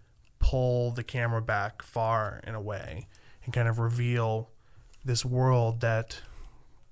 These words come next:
the artist in my film is, uh, is, uh,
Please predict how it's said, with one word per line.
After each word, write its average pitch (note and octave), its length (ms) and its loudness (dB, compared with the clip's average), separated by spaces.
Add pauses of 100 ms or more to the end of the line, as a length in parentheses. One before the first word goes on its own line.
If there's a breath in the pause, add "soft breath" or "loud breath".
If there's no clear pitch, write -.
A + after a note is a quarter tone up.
(140)
the - 80 -6
artist A#2 640 -4 (120)
in A#2+ 140 -2
my A#2 100 0
film A2+ 480 0 (180)
is, A#2+ 300 0
uh, A#2+ 320 -2 (1800 soft breath)
is, B2+ 340 0
uh, A#2+ 280 -2